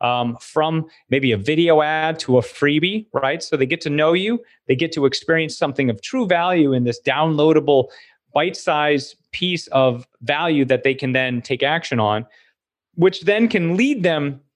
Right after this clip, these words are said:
to a presentation, which basically is a high-impact presentation that can be coupled with this value, uh, freebie, right? And now, now with the two mixtures together, your con-, your conversions are higher.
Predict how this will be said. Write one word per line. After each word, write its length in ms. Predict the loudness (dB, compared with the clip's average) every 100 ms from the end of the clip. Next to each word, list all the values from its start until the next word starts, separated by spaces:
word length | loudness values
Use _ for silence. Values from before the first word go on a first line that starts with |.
| _ _
to 140 | 2 2
a 40 |
presentation, 840 | 4 -2 -2 -4 -2 -2 -2 -4 -2
which 240 | -4 0
basically 640 | 0 2 -2 0 2 2 -2 -20 _ _ _
is 160 | 0 2
a 80 | 0
high-impact 760 | 0 0 0 0 0 -2 -4
presentation 580 | -4 -4 -4 -4 -4 -4
that 180 | -4 -4
can 260 | -4 -6 -8 _ _
be 120 | -10
coupled 600 | -8 -2 0 2 2 2
with 280 | 0 -2 0
this 320 | 0 0 -2 -12
value, 800 | -6 -2 0 0 0 -2 -4 -8 _ -6
uh, 260 | -4 0 -2
freebie, 520 | 0 0 0 -2 -10 -6
right? 320 | -2 -2 -2 -10 _ _ _ _ _
And 120 | -2 0
now, 480 | 2 4 4 4 -2 -16 _ -4
now 400 | -2 0 0 -2
with 200 | -4 -2
the 80 | 0
two 180 | 2
mixtures 540 | 2 2 0 0 0 -2
together, 640 | -6 -2 2 4 4 2 -8 _
your 160 | -2 -2
con-, 280 | 0 -4 -6 -2
your 180 | 0
conversions 680 | 0 -2 2 2 2 0 -2
are 120 | 0
higher. 600 | 0 0 0 0 0 -2